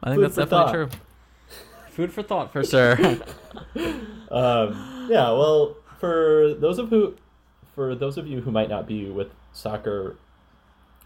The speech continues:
Speaker 2: who, who might not be familiar with soccer really at all, uh, wanted to go through some of the rules and, like, basically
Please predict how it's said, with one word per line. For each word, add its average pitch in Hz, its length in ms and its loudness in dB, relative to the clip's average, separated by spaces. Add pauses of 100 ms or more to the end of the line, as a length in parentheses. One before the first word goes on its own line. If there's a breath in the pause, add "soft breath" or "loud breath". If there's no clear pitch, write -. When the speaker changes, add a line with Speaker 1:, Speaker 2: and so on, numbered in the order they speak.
(120)
Speaker 2:
who, 143 120 -12
who 131 260 -6
might 143 200 2
not 139 160 0
be 127 100 -4
familiar 113 400 -6
with 95 140 -6
soccer 95 260 -8
really 98 240 -6
at 92 80 -4
all, 90 300 -4 (340 soft breath)
uh, 92 260 -8
wanted 156 200 0
to 135 60 -2
go 127 120 0
through 123 160 -6
some 113 160 -6
of 110 40 -4
the 101 80 -2
rules 98 420 -6
and, 95 160 -10
like, 90 260 -10 (540)
basically 95 680 -10